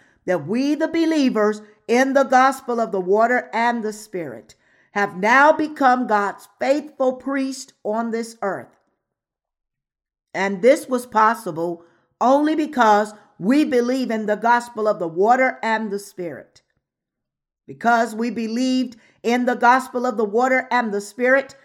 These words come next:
before everyone else, God has now enabled us to preach the way of salvation to everyone, from those who are following in our footsteps and to those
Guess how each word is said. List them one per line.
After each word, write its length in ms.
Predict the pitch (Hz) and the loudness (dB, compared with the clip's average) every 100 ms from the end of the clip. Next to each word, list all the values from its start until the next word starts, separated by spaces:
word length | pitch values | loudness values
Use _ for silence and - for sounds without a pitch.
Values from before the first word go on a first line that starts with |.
| _ _ - | _ _ -8
before 500 | 202 208 240 262 262 | -6 2 4 4 2
everyone 500 | 262 262 262 269 269 | -2 -2 -2 -2 0
else, 500 | 285 302 311 311 - _ _ _ _ _ _ _ | 2 2 2 -4 -20 _ _ _ _ _ _ _
God 420 | 196 240 254 254 254 | 2 4 6 4 0
has 280 | 233 202 208 | -4 -4 -4
now 380 | 220 240 247 | 0 2 0
enabled 840 | 247 208 190 - 269 294 220 214 185 | -2 -8 -6 0 0 2 0 0 0
us 340 | 180 117 - - _ _ | -4 -6 -16 -20 _ _
to 180 | - 262 | -4 -4
preach 520 | - 294 294 294 - | -2 0 0 -2 -6
the 100 | 240 | -4
way 240 | 214 233 226 | -2 0 0
of 160 | 202 | -2
salvation 840 | - 196 190 240 269 254 - 196 - _ _ | -4 -4 -2 0 -2 -2 -6 -8 -10 _ _
to 300 | 311 302 294 | -2 0 0
everyone, 720 | 208 214 185 175 180 165 113 - _ _ _ _ _ _ _ _ | 0 0 -2 -4 -6 -8 -12 -20 _ _ _ _ _ _ _ _
from 260 | 175 185 | -10 -4
those 460 | 196 247 254 262 262 | 2 4 4 2 0
who 140 | 247 | 0
are 220 | 202 190 - | 0 0 0
following 560 | 240 269 269 269 262 262 | 2 2 2 -2 -4 -6
in 140 | 226 | -4
our 220 | 208 220 220 | -4 -4 2
footsteps 800 | 269 269 - - 190 196 - - _ _ _ - | 2 2 -4 -4 -4 -4 -10 -20 _ _ _ -4
and 360 | 226 269 285 - | 0 0 0 -4
to 260 | 254 220 | -6 -4
those 500 | 185 262 247 208 202 | 0 2 6 4 4